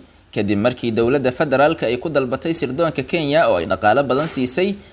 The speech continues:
ayaa dhowaan xabsi ku yaalla Muqdisho laga sii daayay kadib dhibaato badan oo uu soo maray.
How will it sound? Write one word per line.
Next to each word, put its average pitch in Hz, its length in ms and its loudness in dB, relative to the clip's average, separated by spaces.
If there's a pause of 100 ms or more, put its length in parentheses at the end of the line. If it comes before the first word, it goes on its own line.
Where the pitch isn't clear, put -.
(120)
ayaa 151 240 4
dhowaan 175 320 2
xabsi 202 320 -4
ku 165 100 -4
yaalla 151 240 2
Muqdisho 135 480 -2
laga 127 220 0
sii 127 200 0
daayay 117 380 2
kadib 170 380 -2
dhibaato 135 340 0
badan 147 280 -2
oo 117 180 0
uu 110 40 -2
soo 135 200 0
maray. 127 380 2